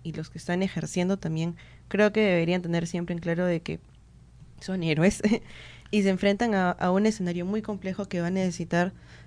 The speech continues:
de mucho esfuerzo y sobre todo de un trabajo en equipo que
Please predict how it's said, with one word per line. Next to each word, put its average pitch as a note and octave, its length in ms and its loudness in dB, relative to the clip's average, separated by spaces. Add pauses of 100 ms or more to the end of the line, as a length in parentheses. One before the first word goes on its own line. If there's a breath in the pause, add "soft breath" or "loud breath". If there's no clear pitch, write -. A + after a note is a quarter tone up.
de F3+ 120 2
mucho B3+ 260 0
esfuerzo G3+ 560 -4
y F#3 160 -2
sobre E3+ 260 2
todo F#3 320 4
de F3 240 4 (140)
un G3 120 2
trabajo F#3+ 520 4
en F#3 80 2
equipo F3 440 -2 (600 loud breath)
que E3+ 340 0